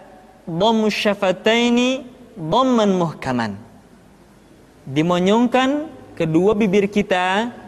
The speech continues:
dengan monyong yang sempurna. U. Tidak diucapkan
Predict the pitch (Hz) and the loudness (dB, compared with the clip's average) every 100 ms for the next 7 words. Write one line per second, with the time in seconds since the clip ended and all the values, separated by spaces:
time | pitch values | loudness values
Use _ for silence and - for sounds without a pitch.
0 | - - - - 156 165 175 175 180 202 | -20 -20 -20 -10 -4 0 0 0 2 4
1 | 226 226 202 190 - 180 - 151 131 110 | 4 4 2 0 -2 -4 0 -2 -2 -4
2 | 104 - - - - - - - - - | -8 -16 -20 -20 -20 -20 -20 -20 -20 -20
3 | - - - - - - - - - 302 | -20 -20 -20 -20 -20 -20 -20 -10 0 2
4 | 202 120 - - - - - - - - | 2 -2 -10 -20 -20 -20 -20 -20 -20 -20
5 | - - - - _ _ 269 285 262 247 | -20 -20 -20 -20 _ _ 0 2 0 -2
6 | 247 233 247 269 277 | -2 -2 -2 -2 -4